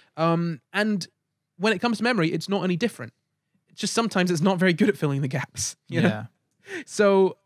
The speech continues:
Speaker 1: yeah, it makes sense that this would happen. Um, and, you know, that's, that's kind of what I was getting to as well, that false, with false memories and perception, because memories aren't infallible.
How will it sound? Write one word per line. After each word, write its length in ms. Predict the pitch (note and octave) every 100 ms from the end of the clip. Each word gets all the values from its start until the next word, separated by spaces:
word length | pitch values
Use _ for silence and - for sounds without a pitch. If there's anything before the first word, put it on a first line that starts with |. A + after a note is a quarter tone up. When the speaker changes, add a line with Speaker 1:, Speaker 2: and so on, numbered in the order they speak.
| _ _ _ _ -
Speaker 1:
yeah, 240 | F3+ A#3
it 80 | D#3+
makes 200 | F#3 E3
sense 160 | F#3 D#3+
that 60 |
this 120 | D3 C#3+
would 80 | D3
happen. 280 | F#3+ - - - - -
Um, 300 | E3 F3+ F3 _ _ _ _ _ _ _ _ _ _
and, 200 | F3+ G3 - G3
you 120 | F#3+ G3+
know, 60 |
that's, 260 | F3+ F3 -
that's 180 | E3+ D#3+
kind 100 | D3+
of 60 |
what 60 | C3+
I 20 |
was 100 | C3+
getting 160 | C#3+ C3+
to 80 | C3
as 80 | C#3+
well, 120 | D#3+
that 120 | D3
false, 280 | - F#3 -
with 220 | D#3+ D#3 _ -
false 180 | F3 E3
memories 280 | D3+ D3
and 100 | C#3
perception, 460 | C#3 - F3+ - A#2+
because 260 | C#3 D#3 - _ _
memories 360 | F#3 A#3 A#3 G3
aren't 240 | E3+ F3
infallible. 540 | D#3 D3+ D3 C3 -